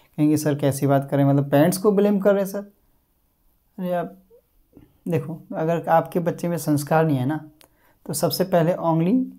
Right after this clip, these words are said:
म-, मम्मी पापा पे उठता है, यानी पेरेंट्स पे उठता है। किसी स-, किस से कैसे बात करना है,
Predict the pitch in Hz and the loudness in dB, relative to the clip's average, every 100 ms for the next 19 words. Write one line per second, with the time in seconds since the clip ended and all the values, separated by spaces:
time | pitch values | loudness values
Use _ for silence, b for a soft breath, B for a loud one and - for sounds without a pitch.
0 | _ - 143 143 139 139 151 170 165 147 | _ -2 2 2 4 4 2 2 2 0
1 | 156 147 139 139 151 160 160 143 143 143 | 0 0 0 0 -2 -2 0 0 0 2
2 | 135 117 - - _ - - _ _ _ | 0 0 -10 -20 _ -20 -20 _ _ _
3 | _ _ _ _ _ _ _ _ _ - | _ _ _ _ _ _ _ _ _ -6
4 | 143 180 - - - 214 - - 175 - | -4 -2 -4 -8 -4 -4 -2 0 0 2
5 | 151 147 147 139 135 - 147 123 120 135 | 0 2 2 4 2 0 -2 -2 -4 -8